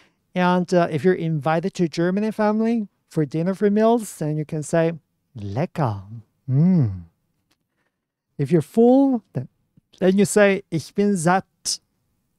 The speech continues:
Oh, ich bin schon satt. Okay? And today you got to know some interesting facts about German food.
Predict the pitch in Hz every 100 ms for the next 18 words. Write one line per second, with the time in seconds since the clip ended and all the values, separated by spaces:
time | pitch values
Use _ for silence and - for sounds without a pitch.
0 | _ _ _ _ _ - 143 - - 196
1 | 147 - 175 - 185 160 190 202 _ -
2 | - _ _ _ _ _ _ _ _ _
3 | _ _ _ _ _ _ _ _ _ _
4 | _ 135 131 180 202 170 - - _ -
5 | 170 - 214 220 220 196 196 175 190 -
6 | 180 170 170 170 160 160 180 - 190 -
7 | 214 - - 165 156 - 147 143 160 151
8 | 220 160